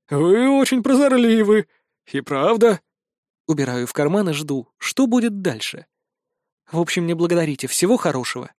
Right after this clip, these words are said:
Юля на удивление лаконична. Даже странно. Я мог ожидать от неё другого поведения. А, собственно, чего я от неё ждал?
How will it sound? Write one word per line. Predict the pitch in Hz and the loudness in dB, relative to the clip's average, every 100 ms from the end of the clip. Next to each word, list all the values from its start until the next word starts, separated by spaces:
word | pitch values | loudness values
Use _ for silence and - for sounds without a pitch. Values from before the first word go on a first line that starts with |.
| _ _ _ _ _ _ _ _ _ | _ _ _ _ _ _ _ _ _
Юля | 117 208 277 | -2 2 4
на | 226 | 4
удивление | 202 147 135 139 135 | 2 0 -2 -4 -4
лаконична. | 147 156 180 143 - - - _ _ _ _ - | -6 -4 -6 -6 -14 -18 -20 _ _ _ _ -10
Даже | 131 120 135 | -6 -4 -6
странно. | - 143 165 185 127 - _ _ _ _ _ _ | -6 -4 -4 -4 -10 -16 _ _ _ _ _ _
Я | 135 123 214 | -6 0 2
мог | 240 247 | 2 2
ожидать | 226 220 214 240 | 2 4 2 2
от | 214 | 0
неё | 214 226 | 2 4
другого | 226 220 285 208 | 2 2 2 2
поведения. | 147 139 131 123 120 - 170 _ _ _ _ _ _ | 0 0 -2 -4 -10 -14 -20 _ _ _ _ _ _
А, | 147 120 | -8 -6
собственно, | - 143 - 139 139 135 | -4 -4 -6 -8 -8 -8
чего | 131 165 156 | -4 -4 -4
я | 113 123 | -6 -8
от | 123 | -8
неё | 139 135 139 | -8 -6 -8
ждал? | 147 - 156 | -8 -12 -14